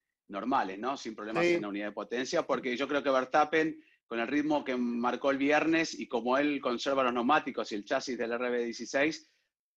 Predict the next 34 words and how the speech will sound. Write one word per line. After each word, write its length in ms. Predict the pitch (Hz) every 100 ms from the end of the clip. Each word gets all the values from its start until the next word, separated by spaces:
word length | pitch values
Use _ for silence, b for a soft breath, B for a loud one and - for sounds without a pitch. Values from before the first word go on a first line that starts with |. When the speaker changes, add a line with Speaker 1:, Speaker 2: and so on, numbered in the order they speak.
| _ _ -
Speaker 1:
eh, 200 | 113 110
tal 320 | 113 123 127
vez 520 | 156 175 - - - _ 120
hubiera 220 | 127 131
tenido 140 | 131
una 80 | 131
oportunidad. 400 | 123 117 120 110
En 60 | 147
un 60 |
momento, 480 | 170 151 214 196 143
Albon 300 | 165 185 151
no 80 | 139
estaba 220 | 147 135
muy 160 | 127 127
lejos 240 | 139 123
de 60 | 113
Valtteri 300 | 127 123 127
Bottas, 300 | 135 139 -
por 140 | 127
más 100 | 131
que 100 | 135
Valtteri 540 | 127 135 139 - 127 131
Bottas 480 | 139 147 156 156 b b b _
aceleró 540 | 131 131 143 131 143 156
luego 340 | 147 156 175
porque 220 | 151 123
tenía 260 | 123 127 131
un 120 | 117
resto. 380 | 113 107 110 107
Pero 140 | 110
a 40 | 113
Mercedes 300 | 117 190 190
le 60 | 165
pidieron 520 | 135 139 139 127